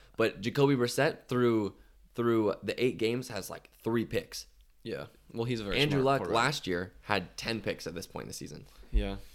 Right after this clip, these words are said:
Speaker 1: So
Speaker 2: Anyway, we need to get off the Dolphins.
Speaker 1: Yeah.
Speaker 2: <laughs>
Speaker 1: So, yeah, anyways, Joe Burrow, I mean, I'm big on him. But anyways, this isn't even where the
Speaker 2: I'm,
Speaker 1: conversation
Speaker 2: I, it's not that I don't think he
Speaker 1: stemmed
Speaker 2: could be
Speaker 1: from.
Speaker 2: a top five pick. I'm just saying, like,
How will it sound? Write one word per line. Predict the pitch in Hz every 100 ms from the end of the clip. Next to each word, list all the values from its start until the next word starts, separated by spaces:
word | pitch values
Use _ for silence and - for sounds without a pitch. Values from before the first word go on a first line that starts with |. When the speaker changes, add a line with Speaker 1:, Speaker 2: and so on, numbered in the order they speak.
| - - -
Speaker 1:
So | - 123 110
Speaker 2:
Anyway, | 170 175 120
we | 113 147
need | 147 117
to |
get | 113 113
off | 107
the | 107
Dolphins. | 101 101 110 101 - -
Speaker 1:
Yeah. | 202 - - 139
Speaker 2:
<laughs> |
Speaker 1:
So, | - 135 120
yeah, | - 117
anyways, | 101 123 110 104
Joe | 156
Burrow, | 170 147 143 131
I | 101
mean, | 101
I'm | 107 113
big | 95
on | 82 82
him. |
But | 90
anyways, | 135 131 95 -
this | - 131 160 - -
isn't | 104 107
even | 107 101
where | 101
the | 95
Speaker 2:
I'm, | - 170
Speaker 1:
conversation | 190 214 -
Speaker 2:
I, |
it's | 214 220
not | 254
that | 214
I | 175
don't | 143 151
think | 147
he | 131
Speaker 1:
stemmed | 107
Speaker 2:
could | 101 127
be | 123
Speaker 1:
from. |
Speaker 2:
a |
top | 113 110 98
five | 101 98
pick. | 107 120 -
I'm | 113
just | 113
saying, | 117 107
like, | 101 92 -